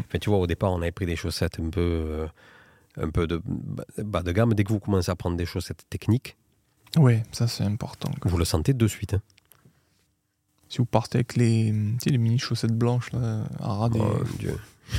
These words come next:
Speaker 2: ultra fines pour l'été, là, hein, faites
Speaker 1: Attends,
Speaker 2: pas une
Speaker 1: mais
Speaker 2: rando avec ça, vous allez, vous allez vous défoncer, quoi.
Speaker 1: Alors, les chaussettes, les amis,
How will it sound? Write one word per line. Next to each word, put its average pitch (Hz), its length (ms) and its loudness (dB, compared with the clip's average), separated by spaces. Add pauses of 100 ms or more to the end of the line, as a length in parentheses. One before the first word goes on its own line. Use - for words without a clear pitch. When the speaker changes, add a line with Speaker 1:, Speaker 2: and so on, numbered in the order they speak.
(680)
Speaker 2:
ultra 131 440 4
fines 139 240 2
pour 120 160 4
l'été, 120 300 4
là, 127 120 4
hein, 117 80 4
faites - 160 0
Speaker 1:
Attends, 110 80 2
Speaker 2:
pas 117 80 4
une 110 40 4
Speaker 1:
mais 113 60 4
Speaker 2:
rando 113 160 4
avec 113 140 2
ça, 139 160 0
vous 117 180 0
allez, 120 120 -4 (280)
vous - 60 -2
allez 101 80 0
vous 131 280 -4
défoncer, 123 500 0
quoi. - 120 -16 (560)
Speaker 1:
Alors, 104 240 4
les 101 100 4
chaussettes, - 560 0
les 87 220 2
amis, 85 320 2